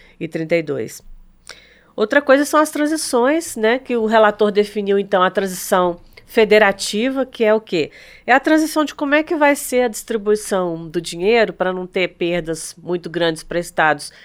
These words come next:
e grandes municípios, né? Então, essa transição vai ser feita, teria que ser feita num período aí de cinquenta anos, entre dois mil e vinte e nove e dois mil e setenta e oito, mas isso não afeta o consumidor,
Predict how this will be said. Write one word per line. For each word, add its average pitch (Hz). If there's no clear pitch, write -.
e 196
grandes 180
municípios, 175
né? 214
Então, 233
essa 240
transição 226
vai 233
ser 233
feita, 226
teria 220
que -
ser 214
feita 214
num 220
período 214
aí 214
de 196
cinquenta 214
anos, 190
entre 202
dois 190
mil 202
e 208
vinte 196
e -
nove 190
e -
dois 185
mil 202
e -
setenta 196
e -
oito, 196
mas 202
isso 214
não 214
afeta 214
o -
consumidor, 190